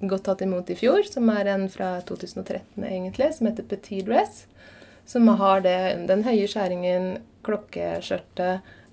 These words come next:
eh, du har en liten, eh, rysje opp på skuldrene, og så en båthals. Og så veldig nett og, nett og fin. Så de er det som kommer videre fra klassikerne.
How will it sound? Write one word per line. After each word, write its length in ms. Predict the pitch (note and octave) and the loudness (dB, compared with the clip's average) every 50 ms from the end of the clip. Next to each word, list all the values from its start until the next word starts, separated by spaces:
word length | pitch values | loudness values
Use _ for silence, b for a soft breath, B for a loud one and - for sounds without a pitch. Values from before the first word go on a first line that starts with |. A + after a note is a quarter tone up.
| - - | -8 -4
eh, 240 | F#3+ F3+ F3+ F#3 F#3 | -2 0 0 0 0
du 100 | F3+ F#3+ | 0 0
har 100 | F#3+ F#3 | 0 0
en 160 | F#3 F#3+ G3 | 0 0 0
liten, 420 | G3 G3 F#3+ - F#3 F3+ F3 F3 F3 | 0 -2 -4 -6 -8 -8 -6 -6 -6
eh, 320 | F3+ E3+ E3+ E3+ F3+ - | -6 -6 -6 -6 -4 -2
rysje 320 | G3 G#3 G3 - - - G3 | -2 -2 -2 -2 -2 -2 -2
opp 120 | F#3+ F#3+ - | -2 -2 -6
på 80 | F#3 | -10
skuldrene, 720 | F#3 - - G3+ F#3 E3+ F3 E3+ E3+ E3+ E3+ F3+ F#3 F#3 F#3 | -8 -4 -2 -2 -2 -2 -4 -6 -6 -6 -6 -4 -4 -4 -6
og 120 | F#3 F3+ F3 | -6 -8 -8
så 140 | - - F3 | -8 -8 -8
en 160 | E3+ F3 F3 | -6 -6 -6
båthals. 640 | F3 F3 E3+ D#3+ - - - - F3+ - - - - b b b b b b - | -6 -8 -8 -8 -8 -8 -8 -8 -8 -10 -14 -16 -18 b b b b b b -6
Og 80 | G#3 G3 | -6 -2
så 140 | - A3 | 0 2
veldig 260 | G#3 G3 F3+ F#3 F#3 F3+ | 4 4 4 4 2 0
nett 360 | F3 D#3+ - - _ - - | -2 -4 -8 -12 _ -4 -2
og, 400 | F3+ F3 F3 F3+ F3 E3+ - - | 0 2 2 0 0 -2 -4 -6
nett 240 | - - - - - | -10 -10 -8 -8 -8
og 80 | F3+ F3+ | -6 -6
fin. 240 | - F3+ F3+ F#3 | -4 -4 -4 -4
Så 100 | F#3 - | -4 -4
de 380 | G#3 G3 A3+ A3+ A#3 A#3+ A#3 A#3 | 0 4 6 6 6 6 4 0
er 120 | A3+ - G#3 | -2 0 0
det 180 | F#3+ F3 F3 F3 | 2 0 0 0
som 140 | G3 F#3+ F#3 | -2 -2 -2
kommer 320 | - - E3+ E3 E3 - | -4 -4 -4 -6 -6 -8
videre 460 | - F3+ F3+ E3 D#3+ D#3 - - - - | -6 -6 -6 -6 -8 -8 -8 -10 -10 -8
fra 320 | - - - - - - | -6 -6 -6 -6 -6 -8
klassikerne. 540 | - - - - - - - - - - - | -8 -8 -8 -6 -6 -6 -8 -8 -8 -10 -12